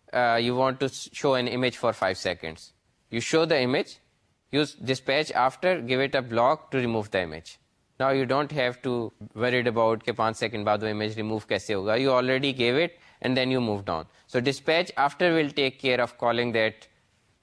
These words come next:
block after five seconds۔ اسی طرح you can make group of tasks، you can say کہ یہ سارے بلاکس ہیں، ان سب بلاکس کو میں نے as a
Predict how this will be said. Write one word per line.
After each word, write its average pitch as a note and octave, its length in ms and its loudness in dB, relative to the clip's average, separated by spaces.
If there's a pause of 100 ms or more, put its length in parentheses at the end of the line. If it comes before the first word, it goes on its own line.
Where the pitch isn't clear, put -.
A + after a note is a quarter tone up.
(160)
block A#2 260 4 (260)
after G2+ 200 -4 (140)
five F2+ 260 -4
seconds۔ - 440 -16 (920)
اسی C3 200 -2
طرح B2+ 280 2 (400)
you B2+ 140 0
can B2+ 140 0
make B2 140 0
group B2 360 0
of C3+ 100 2 (140)
tasks، A2+ 340 0 (640)
you A2 140 -4
can A2 80 0 (140)
say A2+ 160 4 (300)
کہ - 80 -4
یہ B2 100 0
سارے B2+ 280 0
بلاکس A#2 480 2
ہیں، A#2 180 0
ان A#2+ 160 -6
سب B2+ 200 -4 (440)
بلاکس A2+ 480 2
کو B2+ 140 0
میں A#2+ 160 0
نے A#2 220 0
as A#2 60 -2
a B2 100 0